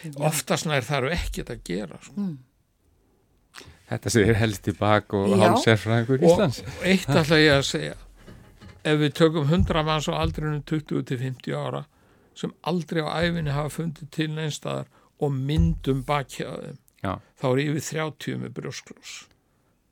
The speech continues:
Speaker 3: Já, sem bara þau vita ekki af.
Speaker 2: Þriðjungur, allavega, sko, þriðjungur brjósklosa er bara gjörsamlega einkennalaus.
Speaker 1: Mm.
Speaker 3: Já.
Speaker 2: Þess vegna sé, sko, það er alltaf sagan og skoðunin sem segja manni mest.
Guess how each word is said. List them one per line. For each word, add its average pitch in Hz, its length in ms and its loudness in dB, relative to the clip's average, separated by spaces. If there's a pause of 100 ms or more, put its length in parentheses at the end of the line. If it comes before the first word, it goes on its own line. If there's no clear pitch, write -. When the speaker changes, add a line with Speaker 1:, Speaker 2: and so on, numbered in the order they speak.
(360)
Speaker 3:
Já, 92 580 -2
sem 107 160 -8
bara 104 220 0
þau 101 80 0
vita 143 120 4
ekki 196 280 4
af. 175 180 2
Speaker 2:
Þriðjungur, 160 300 0
allavega, 160 500 0
sko, - 220 -6
þriðjungur 147 520 -4
brjósklosa 143 600 -6
er 135 160 -10
bara - 300 -12 (140)
gjörsamlega 139 600 -8
einkennalaus. 139 840 -14
Speaker 1:
Mm. 175 200 -12 (220)
Speaker 3:
Já. 87 180 -8 (600)
Speaker 2:
Þess 143 180 -2
vegna 139 180 0
sé, 151 240 -2 (380)
sko, - 180 -8
það 139 80 -2
er 156 100 -2
alltaf 139 200 -10
sagan 165 720 -4 (240)
og 147 100 -10
skoðunin 160 640 -4
sem 143 160 -10
segja 147 360 -6
manni 139 260 -8
mest. 151 320 -10